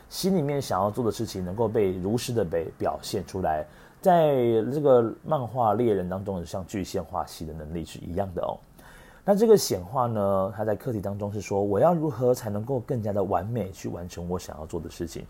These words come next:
那我要显化什么在这个人世间呢？这个行星呢，它是调性十，它受到这个十呢，各位去试想一下，讲到了十呢，各位的想到的成语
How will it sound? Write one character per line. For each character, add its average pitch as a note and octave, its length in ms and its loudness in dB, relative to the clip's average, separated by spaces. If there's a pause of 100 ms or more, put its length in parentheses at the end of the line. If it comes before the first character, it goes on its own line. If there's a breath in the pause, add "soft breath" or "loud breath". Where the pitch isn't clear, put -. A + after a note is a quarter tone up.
(280 loud breath)
那 E3+ 100 0
我 D3+ 60 4
要 D3 80 6
显 - 240 -4 (140)
化 D#3 220 -4
什 - 200 -10
么 D#2 120 -10
在 D#2 140 -8
这 E2+ 80 -6
个 E2+ 60 -2
人 D#2 160 -10
世 E2+ 140 -10
间 E2 240 -6
呢？ F2+ 160 -2 (720 loud breath)
这 A3+ 100 4
个 A#3 60 10
行 C#3 240 2
星 D3+ 160 -2
呢， C#3 140 0
它 B2 140 -4
是 C3+ 80 -2
调 C3+ 240 6
性 A#2+ 220 -4
十， F2+ 520 -2 (300 loud breath)
它 D3 120 -4
受 A#2+ 220 0
到 A#2+ 180 8
这 G2+ 80 -2
个 A2 80 2
十 - 320 -2
呢， F2+ 160 -6
各 A#2 120 -2
位 A2 120 4
去 A2 140 -6
试 F#3 220 0
想 F#2 220 -2
一 F#2 40 -4
下， G2+ 260 2 (300 loud breath)
讲 C#3+ 120 -6
到 F#3+ 100 8
了 G3 100 6
十 A#2+ 300 -2
呢， C3 460 2
各 D#3 120 2
位 C#3+ 160 4
的 G#2 300 4
想 G2+ 140 -10
到 G#2+ 100 0
的 G2 120 2
成 F2+ 320 -6
语 F2+ 300 -8